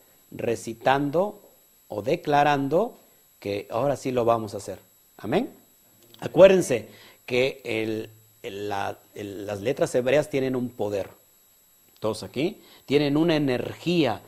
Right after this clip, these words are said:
que cuando nosotros lo declaramos con, sabiendo lo que estamos haciendo, producen un eco en el espíritu que puede traer mucha transformación. No, no digo que puede traer,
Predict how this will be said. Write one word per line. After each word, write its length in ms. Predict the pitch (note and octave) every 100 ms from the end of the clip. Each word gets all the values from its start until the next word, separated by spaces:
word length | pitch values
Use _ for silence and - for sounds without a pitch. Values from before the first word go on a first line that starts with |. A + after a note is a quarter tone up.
| - - -
que 140 | A2
cuando 260 | C3+ B2 B2
nosotros 400 | A#2+ F#3+ F3 E3
lo 80 |
declaramos 1120 | B2 A#2+ - A2+ A2 A#2 D#3+ F#3 D3 G#2+ - -
con, 540 | - A2 G#2+ G2+ F#2+ F2+ - _ _ _ _ _ -
sabiendo 640 | - A2+ A2+ C3 F#3 A3+ F3
lo 120 | A#2+
que 80 | A2+
estamos 340 | - D3+ D#3
haciendo, 560 | A#2+ G#2 G#2+ G#2+ G3+ - _ _ _ _ _ -
producen 840 | A#2 A#2+ A#2 D3 G#3+ - A#3+ C4+ - -
un 280 | E3+ E3
eco 520 | F#3 G#3 - A#3 D4+ - _ _
en 200 | G#2 G#2+
el 120 | G#2+
espíritu 800 | G#2+ - - D#3 F3+ F3+ A3+ E4+ - _ _ _
que 200 | G#2+ G#2+ - _ _ -
puede 260 | C#3 D3+
traer 240 | D3 B2 B2+
mucha 420 | C#3 E3 F3 C#3+
transformación. 680 | A2+ G2+ G#2 F#2+ F2+ - E2 _ -
No, 300 | C#3 E3+ E3+
no 160 | E3+
digo 160 | F3 F#3
que 120 | C#3
puede 280 | - C#3 C3+
traer, 300 | - G#2 G2+